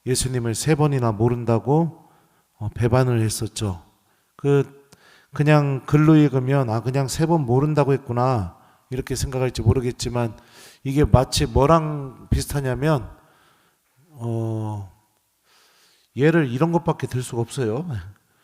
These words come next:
여러분들 자녀 뭐 졸업식이나 이런 데 갔는데 여러분들 자녀가 여러분들 창피하다고 친구들 앞에서도 사람들 앞에서도 아는 척도 안 하고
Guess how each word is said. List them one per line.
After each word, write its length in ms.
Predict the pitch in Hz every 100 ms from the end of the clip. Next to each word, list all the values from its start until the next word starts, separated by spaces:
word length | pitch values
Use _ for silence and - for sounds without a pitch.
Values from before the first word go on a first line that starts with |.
| _ _ _ _ 127
여러분들 1120 | 147 156 156 151 151 151 147 143 135 117 -
자녀 400 | - 147 151 147
뭐 320 | 139 131 127 -
졸업식이나 580 | - 156 147 143 135 127
이런 180 | 135
데 80 | 131
갔는데 580 | 123 131 127 127 135 104
여러분들 460 | 123 139 135 127 113
자녀가 640 | - 127 127 139 120 90 - _ _ _ _ -
여러분들 420 | 139 143 127 127
창피하다고 1000 | - - 190 180 156 123 107 123 90 - _ _ _ _ _ _ _ _ _ _ _ _ -
친구들 760 | - 185 175 160 147 139 131
앞에서도 720 | 113 123 135 117 120 120 147
사람들 380 | 147 156 160 135
앞에서도 480 | 123 - 104 110 98
아는 240 | 110 135
척도 320 | - - -
안 100 | 113
하고 460 | 110 101 123 156 -